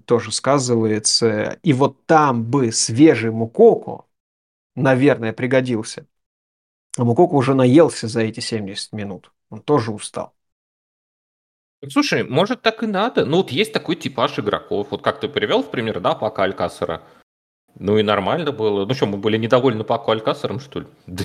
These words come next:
Speaker 2: нет. Тот матч с Баварией, я до сих пор помню, когда он Нойера уложил на пятую точку и мяч через него перебросил. Прекрасно. Вот, вот тебе Пако Алькасар. Вот, может, и с Мукоко так надо. Ну его нафиг этот стартовый состав.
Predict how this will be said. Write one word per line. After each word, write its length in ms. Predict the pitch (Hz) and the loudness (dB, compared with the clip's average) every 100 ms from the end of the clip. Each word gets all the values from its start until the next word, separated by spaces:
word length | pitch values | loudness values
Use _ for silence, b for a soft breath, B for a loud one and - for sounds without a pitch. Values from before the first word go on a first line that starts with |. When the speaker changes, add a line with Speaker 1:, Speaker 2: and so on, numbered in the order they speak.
| - | -4
Speaker 2:
нет. 300 | 92 - - B B _ | -4 -6 -12 B B _
Тот 160 | - 139 | -2 2
матч 200 | 135 131 | 2 2
с 40 | 104 | 2
Баварией, 540 | 117 107 131 123 101 | 2 4 4 2 0
я 280 | 98 92 90 - _ _ _ | 0 0 -4 -10 _ _ _
до 80 | 104 | -12
сих 180 | 110 - | -12 0
пор 200 | 220 - | 0 2
помню, 280 | 135 135 | 0 0
когда 260 | 117 110 107 | -2 0 0
он 240 | 107 104 b b b | 0 -4 b b b
Нойера 480 | 120 120 113 101 98 - _ _ _ | 2 4 6 4 0 -6 _ _ _
уложил 560 | 113 117 113 107 104 104 | 0 0 4 2 2 -4
на 100 | 110 | -4
пятую 340 | 107 113 - 110 | 0 0 0 0
точку 400 | 110 - - 98 - | 0 0 -2 -6 -6
и 120 | 92 98 110 | -14 -12 -4
мяч 220 | 110 98 | -2 -2
через 200 | 107 104 | -4 -4
него 160 | 104 98 | -2 -2
перебросил. 640 | 107 101 98 101 - 95 - b _ _ _ _ _ _ _ _ _ _ _ | -2 -2 0 0 0 -8 -10 b _ _ _ _ _ _ _ _ _ _ _
Прекрасно. 520 | 107 - 214 139 113 | -2 4 4 4 0
Вот, 340 | 101 147 - - | 0 0 -4 -12
вот 300 | 98 120 147 | 0 0 2
тебе 80 | 135 | 0
Пако 300 | 101 117 104 | 0 2 2
Алькасар. 500 | 98 - 110 - 110 - | 2 0 -2 -2 -12 -10
Вот, 260 | - 135 135 | -6 -4 0
может, 240 | 170 - | 0 -2
и 20 | |
с 80 | - | -6
Мукоко 320 | 175 170 294 277 | -4 0 -2 -2
так 180 | - | 0
надо. 160 | 170 120 | 0 0
Ну 120 | 123 | -2
его 140 | 277 294 | -2 0
нафиг 280 | 285 285 - | 0 -2 -6
этот 160 | 214 | -6
стартовый 400 | - 170 - 127 | 0 0 0 -4
состав. 500 | 127 139 139 90 85 | -4 -8 -2 -2 -2